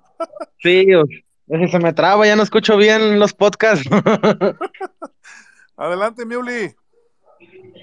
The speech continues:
Speaker 2: Ah, pues, ahora sí que ni, ni por dónde empezar, ahora sí que no se le ve figura a este equipo ya.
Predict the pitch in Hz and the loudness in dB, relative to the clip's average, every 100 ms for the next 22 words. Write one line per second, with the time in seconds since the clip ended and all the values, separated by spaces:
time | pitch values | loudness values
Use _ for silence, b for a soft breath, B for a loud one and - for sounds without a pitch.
0 | - 175 202 233 208 190 - - - 175 | -8 -2 0 2 2 2 0 -6 0 0
1 | 190 190 196 208 185 175 170 156 160 180 | 2 0 2 4 4 4 2 2 2 2
2 | 202 180 156 165 180 190 190 190 196 190 | 0 -2 -2 0 2 2 2 0 0 0
3 | 175 180 170 147 - _ B B B B | 0 0 0 -4 -10 _ B B B B
4 | _ 143 160 190 160 170 190 190 160 _ | _ -6 0 2 4 4 4 2 0 _
5 | _ - _ _ 202 185 175 190 185 180 | _ -20 _ _ 0 2 4 4 2 0
6 | 190 180 180 190 175 165 175 143 | -2 -2 0 4 4 2 0 -4